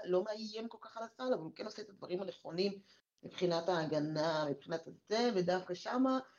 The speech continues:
כאילו, הוא לא כמו אור קורנליוס שמקבל יותר מעשרים דקות, ואם אתה מקבל יותר מעשרים דקות, אז אתה צריך גם לתת נקודות, אוקיי? זה, זה לא עובד ככה. בלייזר הוא דווקא בעיניי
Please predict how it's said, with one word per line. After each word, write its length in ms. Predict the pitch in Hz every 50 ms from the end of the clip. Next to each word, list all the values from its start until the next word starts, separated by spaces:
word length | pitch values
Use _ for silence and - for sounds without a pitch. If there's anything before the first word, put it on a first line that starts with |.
| - _ _ _
כאילו, 180 | - 220 202 196
הוא 120 | 196 190
לא 200 | 196 226 294 - -
כמו 140 | 349 294
אור 300 | 294 277 - 226 247 254
קורנליוס 460 | 247 226 202 202 220 269 320 269 254 247
שמקבל 640 | - 175 139 - - 143 - - 147 143 156 151 - -
יותר 280 | - 120 - - 156 143
מעשרים 460 | - - - - - - 196 185 170
דקות, 420 | - 151 - - - - 269 277 277 - 156
ואם 540 | 151 143 139 123 - - _ _ - 262
אתה 140 | 285 277 -
מקבל 320 | - - - 156 180 190 165
יותר 220 | 165 - 254 247
מעשרים 340 | 247 - 180 180 294 294 285
דקות, 320 | 302 294 415 466 480 -
אז 140 | 277 262 240
אתה 140 | 269 - 285
צריך 380 | 285 - - 415 - - -
גם 100 | 294 311
לתת 240 | 311 339 349 403 415 415 370
נקודות, 380 | 359 - 392 349 320 320 311 311 - _ _ _ _ _ _ _ _ _ -
אוקיי? 380 | 240 - - 269 294 285 - -
זה, 220 | - 214 220 - - 202 196
זה 80 | 214
לא 180 | 226 262 311 359
עובד 180 | 285 262 254 247 -
ככה. 320 | - 175 175 180 - 180 175 175 - - _ _ _ _ _ _ _ _ _ _ _ _ _ _ _ _ _ _ _ _ -
בלייזר 460 | - 254 339 427 427 440 440 415 330
הוא 180 | 247 247 240
דווקא 340 | 208 233 226 233 - - 247
בעיניי 340 | 226 226 226 240 285 349 370